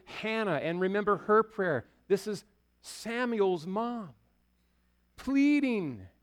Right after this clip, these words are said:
in the temple, "Lord, please give me a son." I even found that, uh,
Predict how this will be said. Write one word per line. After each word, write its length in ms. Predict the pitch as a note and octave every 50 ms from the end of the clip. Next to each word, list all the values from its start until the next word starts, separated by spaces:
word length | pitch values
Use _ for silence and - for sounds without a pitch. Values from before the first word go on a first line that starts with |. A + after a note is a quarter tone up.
| _ _ _ _ -
in 260 | G3 A3 A3 G#3+ G#3+
the 80 | F#3 F#3+
temple, 500 | - - - G#3 G3+ G3+ _ - A2+ - _ _ _ _ _ _ _ -
"Lord, 400 | G#3 G#3+ G#3 G3+ G3 F#3 - _
please 680 | - - - A3+ A#3 B3+ B3+ B3+ B3+ B3 A#3 G3+ F3 -
give 240 | - G#3 G3 E3 F#3
me 140 | F#3 E3+ D#3
a 60 | C3+
son." 320 | - - - C#3 G#2+ F2+ F2 G2+ _ _ _ _ _ _ _ _ _ _ -
I 120 | D#3 E3+
even 180 | F#3 F#3+ F#3+ E3+
found 440 | - - F#3 F#3+ G3 G#3 G3+ F3+
that, 240 | F3+ F#3+ F3 - -
uh, 140 | G3 F#3